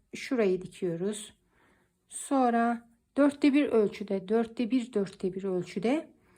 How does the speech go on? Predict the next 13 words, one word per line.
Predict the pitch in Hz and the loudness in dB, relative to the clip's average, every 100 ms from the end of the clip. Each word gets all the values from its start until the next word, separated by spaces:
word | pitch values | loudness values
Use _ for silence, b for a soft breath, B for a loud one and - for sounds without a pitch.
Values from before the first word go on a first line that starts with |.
| b b _ | b b _
dört | 269 269 262 | 4 4 4
parçayı | 208 185 - 185 180 | 0 0 -2 -2 0
da | 226 247 | 0 0
dikiyoruz | 220 - 214 180 175 | -2 -2 -2 -2 -4
arkadaşlar. | 160 165 175 175 - 254 277 294 b b b - | -8 -6 -8 -8 -4 0 0 -2 b b b -2
Ve | |
yakamız | 214 208 208 190 196 | -2 -2 -4 -4 -4
bu | 220 | -6
şekilde | 214 190 220 269 | -6 -4 -2 -2
bitmiş | 240 - 196 190 | -2 -6 -6 -4
oluyor. | 170 190 240 277 b b b b b b b _ _ _ _ _ b b b b b b - | -2 0 0 -2 b b b b b b b _ _ _ _ _ b b b b b b -2
Kol | 294 285 285 - | 2 4 4 4
ağızlarını | 233 233 220 214 220 220 220 214 | 6 6 2 2 2 4 0 0